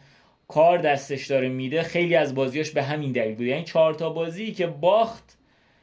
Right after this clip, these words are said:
اگه زمان داشت اون آخراش می‌تونست حتی ببره، یعنی این بازی رو اگه آخرش زمان داشت می‌تونست ببره. البته حریفانش هم خب ریسک می‌کنن، اما در کل عملکرد خوبی رو از علیرضا دیدیم. سیزده تا یک هم عملکردش پایین اومد،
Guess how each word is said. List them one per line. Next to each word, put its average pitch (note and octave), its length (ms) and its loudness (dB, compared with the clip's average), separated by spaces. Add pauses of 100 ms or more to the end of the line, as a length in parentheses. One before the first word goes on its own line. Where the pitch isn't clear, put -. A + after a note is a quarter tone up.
(340)
اگه D#3 220 -2
زمان D#3+ 520 2
داشت E3 260 0
اون F#3+ 140 -4
آخراش E3 680 2
می‌تونست G#3 420 -2
حتی G3+ 200 2
ببره، C3+ 460 2
یعنی A#2+ 300 -10 (500)
این C#3+ 140 -8
بازی C#3 240 2
رو D#3+ 120 4
اگه C#3+ 140 0
آخرش C3 360 2
زمان C3 280 -2
داشت D3 160 -8
می‌تونست D3 300 -8
ببره. A2+ 180 -4
البته F3 260 0
حریفانش F3+ 520 -2
هم F3 100 -6
خب D3 220 -6
ریسک D3 280 -8
می‌کنن، G3+ 460 -2
اما G#3+ 200 -4
در G3 240 -2
کل A3 280 4 (640)
عملکرد E3+ 460 0
خوبی G3+ 280 -6
رو G#3 60 6
از F#3+ 160 2
علیرضا F3 380 0
دیدیم. D#3+ 300 -8
سیزده D#3 560 -4
تا E3+ 100 -6
یک D3+ 240 -6
هم D3+ 180 -6
عملکردش C3 640 -4
پایین C#3 380 -6
اومد، E3 440 -4